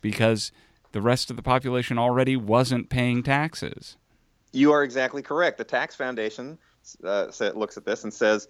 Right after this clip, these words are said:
Speaker 2: the top fifty percent of, uh,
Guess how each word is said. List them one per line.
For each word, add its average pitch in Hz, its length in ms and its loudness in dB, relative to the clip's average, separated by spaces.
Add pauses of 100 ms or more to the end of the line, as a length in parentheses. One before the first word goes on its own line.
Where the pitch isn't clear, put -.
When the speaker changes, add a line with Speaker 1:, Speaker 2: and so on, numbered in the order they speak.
(140)
Speaker 2:
the 107 120 0
top - 440 0 (360)
fifty 175 440 -2
percent 101 580 -6 (420)
of, 101 440 2 (160)
uh, - 100 -6